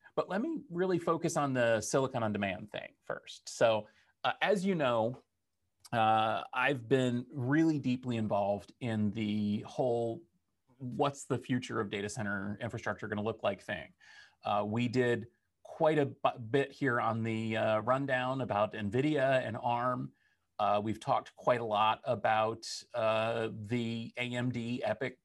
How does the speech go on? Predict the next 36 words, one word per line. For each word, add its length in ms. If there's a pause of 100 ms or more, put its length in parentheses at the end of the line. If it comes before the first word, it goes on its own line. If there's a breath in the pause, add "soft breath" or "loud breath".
server 340
processor 500
line. 380
And 100
of 120
course, 500
Tech 220
Field 240
Day, 340
uh, 100
was 180
part 220
of 180
the 280 (320 loud breath)
Intel 400
Ice 240
Lake 220
launch. 500 (460)
And 80
I've 100
been 100
watching 300
this 140
pretty 240
closely. 640
And, 200
uh, 120
one 240
of 80
the 100
things 460
that 180
has 240
come 160
up 160
repeatedly 720